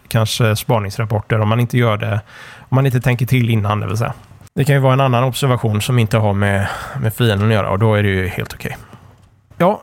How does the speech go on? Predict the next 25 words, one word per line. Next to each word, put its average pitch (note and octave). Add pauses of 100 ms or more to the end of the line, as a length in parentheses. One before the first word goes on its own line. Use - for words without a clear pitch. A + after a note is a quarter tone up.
då D#3
har D#3+
vi C3+
stund, F3+ (100)
ställe G2+ (460)
och B2
styrka. C3+ (600)
Vi B2+
säger, A2+
eh, G#2+ (1160)
jag C3+
har C#3+
inte C3
förberett B2
det B2+
här, G#2+
det A#2+
var C#3+
ju -
lite -
dumt A1+
då. G1+ (360)
Vi D3+
tar D3
styrka D3